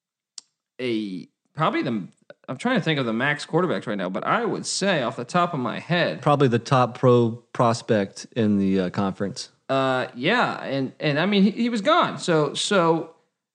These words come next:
Speaker 1: I did not know that information. I, I last I, I, I think I saw someone say questionable, and I'm talking about Mitchell, like, uh, Guadagni or whatever the hell his name is. He, he's a good quarterback. He's been there for years.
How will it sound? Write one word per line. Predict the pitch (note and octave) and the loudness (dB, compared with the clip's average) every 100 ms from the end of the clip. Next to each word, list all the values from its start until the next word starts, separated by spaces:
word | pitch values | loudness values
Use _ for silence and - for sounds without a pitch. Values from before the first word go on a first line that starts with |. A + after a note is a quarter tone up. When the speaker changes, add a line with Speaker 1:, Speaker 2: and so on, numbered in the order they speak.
| _ | _
Speaker 1:
I | C#3+ G#3+ | 2 2
did | A#3+ G#3+ | 2 2
not | G3+ E3 | 2 2
know | E3+ | 4
that | E3+ D#3 | 4 4
information. | D3+ C#3+ A#2+ A#2+ A#2+ C3 _ _ | 0 0 -2 -2 -4 -8 _ _
I, | C3 B2 | -4 -2
I | - | -2
last | C3+ D3+ D#3+ D#3+ | 0 2 0 0
I, | C#3+ | 0
I, | - C3+ F2+ | 0 0 -2
I | |
think | B2 D#3+ | -2 -2
I | A2+ | -2
saw | - B2 | 0 0
someone | A#2+ C#3+ B2 | 0 0 -2
say | A#2 G2+ | -2 -4
questionable, | - F#3+ - G3 F#3 | 0 0 0 0 2
and | E3 | 2
I'm | C3+ | 2
talking | F#3 D#3+ | 0 2
about | C3+ | 2
Mitchell, | C#3 D#3 D#3+ | 2 0 0
like, | B2 A#2+ - _ _ _ _ _ _ _ _ - | 0 -2 -6 _ _ _ _ _ _ _ _ -12
uh, | - A2+ A2+ G#2+ - C#3 - | -2 0 2 -2 -8 -16 -4
Guadagni | C#3+ C#3+ C#3+ D3 D#3 E3 D#3+ D#3 | 2 2 2 2 2 4 6 6
or | |
whatever | C#3 C#3 D3 | 6 4 4
the | C#3+ | 4
hell | D3 | 4
his | C#3 C#3 | 2 0
name | C#3+ C#3 | 0 0
is. | C#3 | 0
He, | D3+ C#3+ | 0 0
he's | E3 D#3 D#3 | 4 6 6
a | |
good | C#3 D#3 F#3 | 4 4 2
quarterback. | - F3 D#3+ D3 C#3+ | 4 2 4 2 0
He's | C3 | 0
been | D#3 | 2
there | D#3 | 2
for | D3 C3+ | 2 -2
years. | B2 C#3 D#3 D3+ D#3 | 0 2 4 4 2